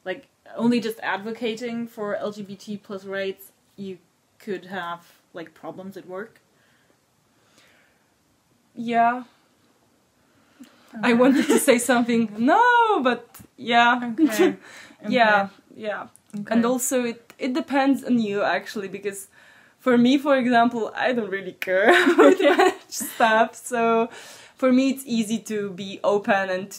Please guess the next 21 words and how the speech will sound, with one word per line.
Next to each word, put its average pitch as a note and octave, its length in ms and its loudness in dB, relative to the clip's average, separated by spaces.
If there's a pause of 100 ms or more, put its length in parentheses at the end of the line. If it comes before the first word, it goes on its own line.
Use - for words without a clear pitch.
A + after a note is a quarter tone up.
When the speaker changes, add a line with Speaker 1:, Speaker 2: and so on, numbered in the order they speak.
Speaker 2:
to A3 120 -8
be F#3 140 -12
loud F3 380 0
about F3 440 -4
things F3+ 580 -8
that G3 200 -8
matters E3+ 400 -6
to F3+ 120 -10
me. E3+ 260 -10
Speaker 1:
Mm-hmm. F#3 680 -16
Speaker 2:
Mm, F#3+ 320 -12
that G#3+ 140 0
I A3 80 0
guess A3 280 0
that G#3+ 180 -6
for G#3 220 -6
some G#3 260 -4
people A#3 460 -4
who A#3+ 160 -6
are F#3+ 220 0
not F#3+ 380 -6